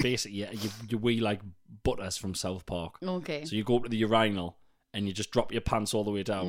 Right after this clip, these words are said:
Speaker 2: Mm.
Speaker 1: and you lift your shirt up like a, like a child weeing in the
Speaker 2: Awful.
Speaker 1: street. You know, when they drop their pants all the way down,
Speaker 2: Yes.
Speaker 1: lift them up. Yeah,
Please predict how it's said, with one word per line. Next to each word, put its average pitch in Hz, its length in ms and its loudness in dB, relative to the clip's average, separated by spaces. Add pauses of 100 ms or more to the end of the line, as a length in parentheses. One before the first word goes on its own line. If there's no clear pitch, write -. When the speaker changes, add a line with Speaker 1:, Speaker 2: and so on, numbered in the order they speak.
Speaker 2:
Mm. 80 80 -4
Speaker 1:
and 90 80 -4
you 101 80 0
lift 110 260 -4
your 113 80 -6
shirt 110 320 -2
up 92 240 -12
like 131 220 0
a, 139 100 -4
like 180 160 0
a 226 60 -4
child 143 360 6
weeing 147 140 6
in 131 60 2
the 123 60 -2
Speaker 2:
Awful. 131 100 0
Speaker 1:
street. 131 220 0
You 120 80 -8
know, 123 40 0
when 131 80 2
they 147 60 4
drop 147 240 2
their 147 80 0
pants 135 260 2
all 135 80 4
the 190 60 6
way 160 100 4
down, 135 120 2
Speaker 2:
Yes. 120 100 0
Speaker 1:
lift 117 160 -2
them 123 100 0
up. 113 140 -2
Yeah, 113 160 -4